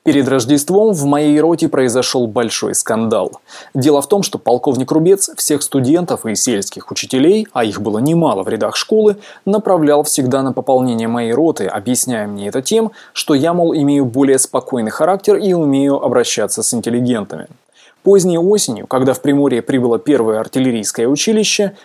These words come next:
десять юнкеров этого училища были почему-то переведены к нам в школу. Полковник Рубец всех их передал в мою роту. С первого дня появления в роте артиллеристов они стали оказывать пренебрежительное отношение к шагистике и к стрелковому делу.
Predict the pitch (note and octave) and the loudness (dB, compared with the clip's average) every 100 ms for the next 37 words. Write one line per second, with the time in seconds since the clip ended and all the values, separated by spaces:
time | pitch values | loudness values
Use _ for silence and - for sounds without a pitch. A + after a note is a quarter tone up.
0 | - C3+ C#3 G3+ G#3 E3 D#3+ D3 D#3 D#3 | -6 -2 0 2 0 0 -2 0 2 2
1 | D3+ C#3+ C#3 C3+ C3 E3 E3 - D3 C3+ | 2 0 2 2 2 2 2 2 0 2
2 | D3 C#3+ C3+ C#3 C#3+ C#3 C3+ B2 A2+ A#2+ | 2 0 -2 -2 -2 -2 -2 -2 -2 0
3 | C3+ C#3+ D3+ B2+ G#2+ - - D#3 G#2 D#2 | 0 -2 -2 -2 -4 -6 -2 0 0 -8
4 | - _ - - - C#3+ C#3+ D#3 C3 - | -16 _ -20 -16 -2 0 0 0 0 2
5 | F3+ F#3+ A#3 - _ - G#3 G3+ G3 - | 2 2 0 -2 _ -4 0 2 0 -2
6 | C#3+ B2 B2 A#2+ A#2 B2 A2+ A2 G2 - | 0 2 2 0 -2 -4 -2 -2 -4 -6
7 | - _ _ - - - - F3+ C#3+ A#2 | -18 _ _ -20 -8 -4 2 2 2 2
8 | B2+ C#3+ G#3 G3+ C#3 B2+ B2+ A#2+ A2+ B2+ | 0 2 -2 0 0 2 0 0 0 -2
9 | A#2+ A2 B2 C#3+ E3+ A3 G#3 G#3+ F#3+ F3+ | -2 -4 -2 2 2 2 0 -2 -2 -2
10 | F3+ - E3 D3 C#3+ D3+ C#3 C#3 - D#3+ | -2 0 2 2 2 0 0 -2 -2 -2
11 | E3 D#3+ C#3 C3 A2+ G2 G#2 - B2+ - | 0 2 0 0 -2 -4 -6 -4 -4 -2
12 | F3+ D#3 - B2 A#2+ F3+ - A#2 - - | -2 -2 -2 -2 0 0 -2 -6 -8 -8
13 | C3+ - - D#3 D3 - G#2 G2+ B2+ C#3 | -6 -4 0 0 0 -2 -2 -2 -2 2
14 | B2 - | 0 -2